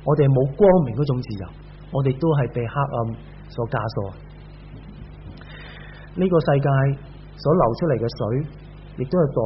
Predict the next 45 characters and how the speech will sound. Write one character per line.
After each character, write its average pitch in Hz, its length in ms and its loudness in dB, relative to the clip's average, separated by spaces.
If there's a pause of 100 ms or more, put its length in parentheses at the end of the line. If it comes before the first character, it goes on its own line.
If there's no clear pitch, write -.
(160)
表 120 40 -2 (120)
住 143 120 -8 (680)
世 - 120 -16 (120)
界 131 160 2
嘅 120 80 -2
潮 101 320 -10
流， 90 100 -8 (300)
係 - 80 -10
嘛？ 135 40 4 (120)
當 - 100 6
我 185 140 6
哋 147 40 6 (360)
講 - 40 0 (640)
水 165 640 2 (240)
河 - 20 -2 (160)
流 120 160 4
嘅 131 80 2 (140)
時 110 100 -2
候， 113 220 0
運 117 80 2 (160)
河 110 40 -6 (140)
嘅 120 40 -2 (120)
時 113 140 -6
候， 110 160 -4 (180)
我 127 140 -6
哋 123 80 -2
亦 113 80 -4
都 - 160 -2
會 127 100 4
講 117 220 -2
到 - 80 0
潮 117 100 -12 (220)
流， 95 100 -8 (160)
係 - 80 -8
嘛？ 101 80 -8 (640)
亦 113 80 -6
都 117 120 -4
係 - 20 4
講 131 160 -2
到 127 60 -2 (100)
世 - 20 -12 (140)
界 90 100 -8
嘅 92 80 -4
潮 - 120 -12 (180)
流。 85 100 -10